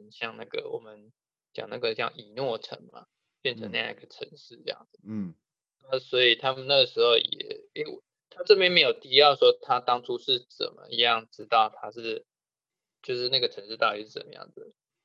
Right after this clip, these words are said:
Speaker 1: 但是显然他们那个时候已经有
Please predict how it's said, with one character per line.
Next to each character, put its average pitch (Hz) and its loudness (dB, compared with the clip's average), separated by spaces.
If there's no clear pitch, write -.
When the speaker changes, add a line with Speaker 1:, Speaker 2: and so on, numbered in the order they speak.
Speaker 1:
但 143 2
是 143 8
显 110 -2
然 107 -4
他 123 4
们 117 -16
那 123 -2
个 117 -4
时 - -8
候 107 4
已 98 -16
经 107 -16
有 - -20